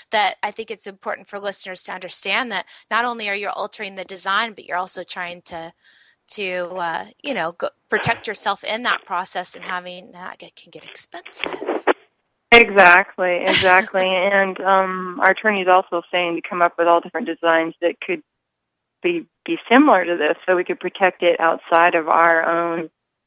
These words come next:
Speaker 2: that someone tried to come up with something similar. So,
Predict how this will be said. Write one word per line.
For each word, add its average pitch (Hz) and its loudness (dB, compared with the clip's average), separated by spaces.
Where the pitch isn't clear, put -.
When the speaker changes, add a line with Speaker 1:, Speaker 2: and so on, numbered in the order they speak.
Speaker 2:
that 170 -8
someone 175 0
tried 165 2
to 170 -8
come 170 -2
up 156 2
with 160 -10
something 160 -2
similar. 165 -2
So, 160 0